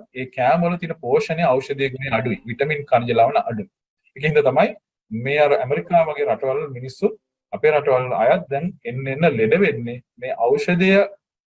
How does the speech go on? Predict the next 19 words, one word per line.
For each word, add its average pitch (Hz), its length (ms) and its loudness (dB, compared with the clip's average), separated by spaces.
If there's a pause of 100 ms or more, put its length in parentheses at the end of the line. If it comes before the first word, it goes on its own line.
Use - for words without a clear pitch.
(160)
වශයෙන් 143 360 0
ගන්න 131 240 4
ඕන 127 100 -2
ආහාරය 127 580 0
අද 131 200 -2
සම්පූර්ණයෙන් 156 600 -2
ඖෂධීය 135 520 0 (440)
ගුණය 131 240 2
පිරිහිලා 135 460 0
තියෙන 135 260 -4
නිසා. - 300 -6 (960)
ඒ 139 80 6
වගේම 147 340 4
ඒ 143 260 4
සම්බන්ධව 139 580 2 (260)
මේ 110 300 -6 (160)
පරිසර 147 440 4
විගණන 127 320 -2
වාර්තාවක් 120 600 2